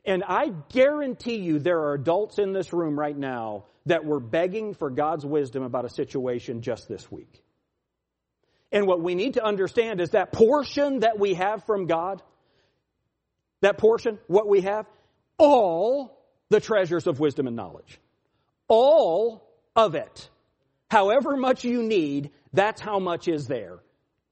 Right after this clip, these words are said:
and more. How awesome is that? All of it. You see, when I understand that's what I have, and I understand where he has placed it,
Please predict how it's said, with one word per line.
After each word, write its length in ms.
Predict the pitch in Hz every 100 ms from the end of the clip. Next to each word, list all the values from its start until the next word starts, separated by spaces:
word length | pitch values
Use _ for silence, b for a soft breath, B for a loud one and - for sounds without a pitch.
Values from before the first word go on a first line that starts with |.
| -
and 320 | 170 151 135
more. 400 | 151 135 90 - _ _ _ _ _ _ _ _ _
How 160 | 185 160
awesome 320 | 156 147 135
is 100 | 117
that? 260 | 117 - - _ _ _ _ _ _ _ _ -
All 540 | 156 180 147 92 - _ _ _ _ _ -
of 160 | 131 107
it. 280 | 85 _ _ _ _ _ _ _
You 120 | - 180
see, 320 | 240 202 156 -
when 200 | 190 190
I 160 | 196
understand 640 | 262 330 294 - 294 277 214
that's 260 | 220 247
what 200 | 214 233
I 200 | 208 180
have, 640 | 170 196 208 214 247 262 196 _ _ _ _ _
and 180 | 220 220
I 200 | 214 220
understand 760 | 262 254 240 - 247 233 214 - _ -
where 800 | 165 170 208 220 247 262 269 240 _ _
he 200 | 240 214
has 260 | 180 170 -
placed 540 | - 220 220 - -
it, 180 | 135 -